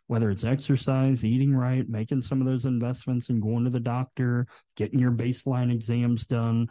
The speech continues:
I mean, we can do wonderful work with a financial plan, but if those other parts fail, it, what was it for, perhaps, or you have to accept that your goals have shifted.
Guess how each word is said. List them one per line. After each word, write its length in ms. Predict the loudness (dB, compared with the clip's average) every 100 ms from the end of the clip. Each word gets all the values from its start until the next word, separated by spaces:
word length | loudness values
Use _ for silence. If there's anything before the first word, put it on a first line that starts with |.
| -8 _ -2
I 40 |
mean, 140 | 0 2
we 120 | 0
can 160 | 0
do 160 | 0 0
wonderful 640 | 0 0 2 0 -2 -2 -2
work 240 | -2 -4 -6
with 200 | -6 -4
a 40 |
financial 540 | -2 0 0 0 -2 -4
plan, 580 | 0 2 4 4 0 -2 -10 _ -4
but 120 | -2
if 120 | 0 0
those 200 | 2 2
other 220 | 2 2
parts 340 | 0 -4 -4
fail, 640 | -4 0 2 2 0 -4 -6 _ _ _ _ -10
it, 160 | -8 -2
what 320 | 2 4 4
was 140 | 2 -2
it 120 | -2
for, 320 | 0 2 2
perhaps, 640 | 0 -2 0 0 -2 -4 -4
or 120 | -2
you 180 | 0 0
have 200 | -2 -2
to 100 | -4
accept 380 | -2 -2 -2 -2
that 100 | 0
your 140 | 0
goals 320 | 0 0 -2
have 120 | -6 -6
shifted. 720 | 0 0 0 0 2 0